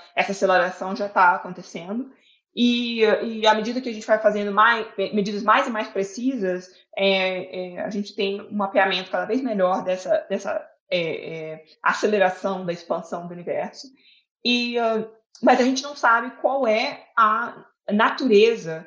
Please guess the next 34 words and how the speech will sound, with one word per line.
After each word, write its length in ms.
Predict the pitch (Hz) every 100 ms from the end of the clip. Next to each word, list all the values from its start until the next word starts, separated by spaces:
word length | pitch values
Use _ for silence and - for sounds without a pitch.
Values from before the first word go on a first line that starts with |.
| - _ -
dessa 300 | - 202 202
energia. 280 | 226 196 190
A 40 |
gente 100 | 185
sabe 240 | - 269 262
que 140 | 240
para 320 | - 240 302
a 40 | 294
expansão 540 | 262 240 233 - 196
acelerar, 640 | 175 - 240 208 214 269
alguém 260 | 185 208 262
tem 100 | -
que 120 | - _ _
colocar 300 | - 240 -
energia 380 | 254 370 220 202
no 120 | 202
sistema, 440 | - - 185 165 175
né? 220 | 214 - - -
Então 200 | 208 202
a 20 |
gente 120 | 208 -
chama 180 | 202
essa 120 | 220 220
energia 320 | 220 196 226
de 80 | 226
energia 460 | 226 226 240 254
escura. 560 | 254 - - 185 160 156 - _
Escura, 440 | 202 - 262 294 277
nesse 220 | 247 262
caso, 360 | - 240 254
é 100 | 233
um 100 | 240
termo, 600 | 233 226 226 226 220 220 - _ _ _
é, 560 | 196 202 196 185 175